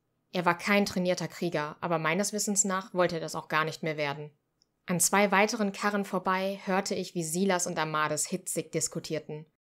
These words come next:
„Wir können nicht einfach die gleiche Menge Asantira-Wein einkaufen, das wird viel zu teuer“, sagte Amades verzweifelt.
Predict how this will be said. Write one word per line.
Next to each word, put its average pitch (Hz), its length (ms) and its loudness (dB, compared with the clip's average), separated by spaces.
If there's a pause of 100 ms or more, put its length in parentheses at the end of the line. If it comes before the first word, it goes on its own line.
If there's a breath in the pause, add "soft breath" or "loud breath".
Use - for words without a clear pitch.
(300)
„Wir 190 160 2
können 233 280 8
nicht 214 200 8
einfach 180 240 0
die 165 140 -4
gleiche 165 340 2
Menge 160 360 -2
Asantira-Wein 156 760 -2
einkaufen, 151 520 -6
das 165 140 -2
wird 190 120 0
viel 240 180 0
zu 254 140 2
teuer“, 180 520 2 (160)
sagte - 380 -4
Amades 147 400 -4
verzweifelt. 151 760 -8